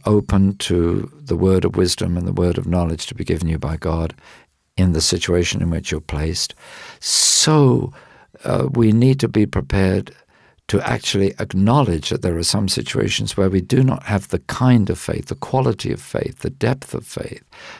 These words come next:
that we need for that situation. In which case, you know, you can say to the Lord, "Lord, you know that I just don't have the faith that believes you to solve this particular predicament.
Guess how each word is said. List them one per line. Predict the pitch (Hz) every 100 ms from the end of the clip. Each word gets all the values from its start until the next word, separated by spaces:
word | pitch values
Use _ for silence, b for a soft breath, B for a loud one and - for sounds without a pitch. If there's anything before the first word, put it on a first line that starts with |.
| B
that | - 95 -
we | 98 95
need | 98 120 104 71 - - B B B
for | _ - - 139 113
that | 90 -
situation. | - - - - - - - - B B B
In | - 113
which | 143 -
case, | 117 107 104 - B B B B
you | 123
know, | 120
you | 120 117
can | - 110
say | - 127
to | 131
the | - 92
Lord, | 92 92
"Lord, | 104 107 101 -
you | 101 123
know | 123 113 123 101 - - - B B B
that | -
I | 95 104
just | 101 98
don't | 104 104
have | 107 98
the | -
faith | 90 - 104 104 - - B B -
that | 92 -
believes | 98 90 117 110 101
you | 101 87 85
to | -
solve | - - 107 98 -
this | 98 92
particular | - - - - 65 -
predicament. | - - - - - _